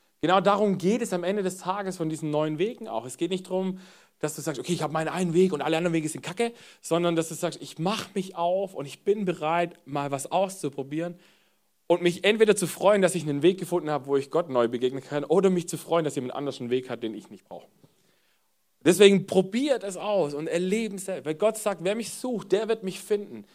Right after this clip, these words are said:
Und wer anklopft, der wird aufgetan.“ Und wenn ich Gott suche und Gott näher kommen will und aber halt hin sind und sagen, „Okay, ich warte jetzt hier einfach mal, bis Gott vorbeikommt.“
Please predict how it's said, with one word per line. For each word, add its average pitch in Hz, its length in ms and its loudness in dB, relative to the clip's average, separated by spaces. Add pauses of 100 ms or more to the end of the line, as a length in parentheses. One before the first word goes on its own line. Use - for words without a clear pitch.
(360)
Und 139 200 -4
wer 180 220 2
anklopft, 196 460 0
der 196 280 2
wird 180 140 2
aufgetan.“ 175 600 -6
Und 127 100 -8
wenn 165 140 -4
ich 208 180 -10
Gott 220 240 0
suche 240 580 -2
und 160 140 -4
Gott 190 300 -6
näher 196 340 2
kommen 160 380 -6
will 180 160 -2
und 156 280 -6 (300)
aber 165 240 4
halt 165 160 4
hin 226 240 -2
sind 202 120 -2
und 160 40 -10
sagen, 151 160 -4
„Okay, 143 140 0
ich 120 140 -2
warte 101 180 2
jetzt 107 120 0
hier 110 100 0
einfach 104 160 -2
mal, 101 100 0
bis 95 160 -8
Gott 95 140 -4
vorbeikommt.“ 95 440 -10